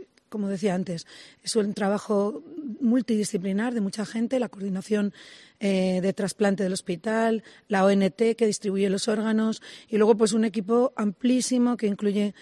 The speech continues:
cirujanos de trasplante, patólogos, analistas, microbiólogos, eh, radiólogos intervencionistas, enfermeras de quirófano, enfermeras de consulta, en fin. Eh, creo que, eh,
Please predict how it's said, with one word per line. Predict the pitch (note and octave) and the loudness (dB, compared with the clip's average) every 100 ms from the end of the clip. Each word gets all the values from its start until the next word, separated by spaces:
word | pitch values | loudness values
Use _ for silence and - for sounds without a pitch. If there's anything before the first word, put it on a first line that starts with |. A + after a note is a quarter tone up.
| - _ | -20 _
cirujanos | - F#3 F3+ G3 F#3 | -4 -2 0 0 0
de | G3+ | -2
trasplante, | G#3 G3+ - G3 G3+ G#3+ G#3+ F#3+ | -2 -4 0 0 0 0 0 -2
patólogos, | G3+ - G#3+ G#3 G#3 G#3 G#3 - - - - _ | -6 -4 0 2 2 0 -2 -8 -20 -20 -20 _
analistas, | A#3 G3 F#3+ G3+ G3+ - G3+ A3+ | 0 0 2 0 0 0 -2 0
microbiólogos, | G3 G3+ F#3+ F#3+ F#3+ F#3+ G3 G3 G3 - | -2 -2 -2 0 0 2 2 0 -4 -6
eh, | C4 A3 G#3+ | -6 -6 -6
radiólogos | - A#3 A3 A3+ A3+ A3+ | -4 -2 0 2 2 0
intervencionistas, | A#3 A3+ G#3+ G#3+ A3+ G3+ G3 - G3+ G3 - - - - - | -2 -2 -2 -4 -2 -2 -2 -4 -6 -6 -8 -18 -20 -20 -6
enfermeras | G#3+ A3 F#3+ G3+ G#3+ G#3 | -4 0 0 2 2 0
de | G#3+ | -2
quirófano, | A#3 G3 G3 G3+ G3 | 0 -2 -2 -2 -2
enfermeras | G#3+ F#3+ F#3+ | -2 -2 -2
de | G3+ | -2
consulta, | G3+ F#3+ F#3+ F#3 | -4 -4 -4 -2
en | F#3+ | -4
fin. | - F#3+ - - - - - - - | -2 -2 -4 -14 -20 -20 -20 -20 -8
Eh, | - G#3 G3 | 0 2 2
creo | A#3+ A3+ A3+ | 6 6 6
que, | B3 A#3+ C4+ | 4 2 4
eh, | A#3 | 4